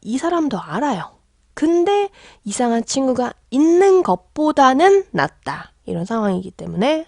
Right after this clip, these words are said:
자, 이상한 친구가 있는 것보다 이상한 친구가 있다부터 만들어 볼게요. 헨나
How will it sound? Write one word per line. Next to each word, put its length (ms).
자, 160
이상한 400
친구가 560
있는 360
것보다 680
이상한 400
친구가 380
있다부터 960
만들어 280
볼게요. 600
헨나 880